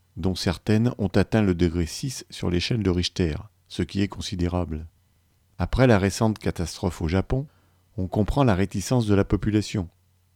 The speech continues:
Il faut ajouter à cela que le nucléaire indien a très mauvaise réputation. Les accidents par irradiation sont nombreux, et l'autorité prétendue de surveillance est liée à l'exploitant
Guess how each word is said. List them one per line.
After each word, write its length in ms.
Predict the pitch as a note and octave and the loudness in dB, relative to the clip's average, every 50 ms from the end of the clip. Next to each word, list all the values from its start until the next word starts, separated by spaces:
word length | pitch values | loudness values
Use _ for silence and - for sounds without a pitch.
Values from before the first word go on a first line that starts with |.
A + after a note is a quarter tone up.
| _ _ _ _ - | _ _ _ _ -6
Il 100 | F#2 F2+ | -6 -4
faut 260 | - - G#2 - - | 0 -2 -2 2 2
ajouter 440 | G2 F#2 F2+ G#2 G#2+ - - G#2 - - | 2 2 2 -2 -4 0 0 -2 -2 -2
à 80 | - F2 | -4 -6
cela 380 | - - - E2+ E2 G2+ C3 _ _ _ _ _ _ _ _ _ _ _ | -4 -2 -2 0 0 -2 -4 _ _ _ _ _ _ _ _ _ _ _
que 100 | - G#2 | -2 0
le 120 | F#2 F#2 | 0 2
nucléaire 500 | F#2 G2+ B2 A#2+ - - A#2+ A2 G#2 F#2 | 2 2 0 0 4 6 6 6 8 6
indien 460 | E2+ F2 E2+ D#2+ E2 F#2 F#2+ G2+ A#2 - _ _ _ _ _ _ _ _ | 6 4 2 2 2 0 0 0 0 -6 _ _ _ _ _ _ _ _
a 100 | - F2 | -6 -6
très 220 | - - - B2 | -4 -2 2 4
mauvaise 360 | A#2+ A#2 G2+ F#2 F#2+ A2+ G2+ F#2+ | 6 6 6 6 6 4 4 4
réputation. 760 | F2 F#2+ F2+ - G2 - G#2 F#2+ - - - G2 F2 E2+ _ _ _ _ _ _ _ _ _ _ _ _ _ _ _ _ | 0 -2 -2 -2 2 2 2 2 2 0 0 0 0 -2 _ _ _ _ _ _ _ _ _ _ _ _ _ _ _ _
Les 260 | - E2 F2+ E2+ F2+ | 0 2 2 4 4
accidents 460 | G2+ F2+ - - G#2+ G2+ A#2 C#3 C#3+ | 2 2 2 2 4 4 6 4 4
par 220 | B2+ - A2 F2 F2+ | 4 2 0 2 2
irradiation 640 | F#2 F2+ F#2 G2 G2 F#2+ G2 F2+ - - - A#2+ | 2 4 4 4 4 4 2 2 2 0 -2 -2
sont 200 | A2 - - F2+ | -2 0 -2 0
nombreux, 460 | E2+ F2 E2+ E2+ E2+ F2+ G2+ A#2+ D3+ - _ _ _ _ _ _ _ _ _ _ _ _ _ _ - | 2 2 0 2 2 2 2 2 2 -2 _ _ _ _ _ _ _ _ _ _ _ _ _ _ 2
et 100 | F#2+ G2+ | 6 6
l'autorité 600 | A2+ A#2+ - C#3+ C3 C3+ C3 B2+ - C3 B2 - | 6 6 6 4 4 4 2 4 4 4 4 4
prétendue 540 | - - G#2+ G#2 F#2 G#2 G#2 G2 G2 G#2 | 2 0 0 2 2 0 -2 0 -2 -2
de 100 | G2+ F#2 | -2 -2
surveillance 760 | E2+ - - G2+ G2 G2 G2+ F#2+ G#2 A#2+ C#3 D3 C3 - - _ _ _ _ _ _ _ - | -4 -2 -4 -4 0 2 2 4 4 2 0 -2 -6 -8 -14 _ _ _ _ _ _ _ 2
est 120 | G2+ F#2+ | 4 4
liée 360 | F#2+ G2 G#2+ A2+ B2 C#3 - - | 4 4 2 4 4 2 2 4
à 100 | G2 F#2 | 2 2
l'exploitant 720 | F#2+ A#2 - - - - G#2+ - - A2 G2+ - F2 - | 2 2 0 -2 2 2 0 2 2 0 0 0 -2 -6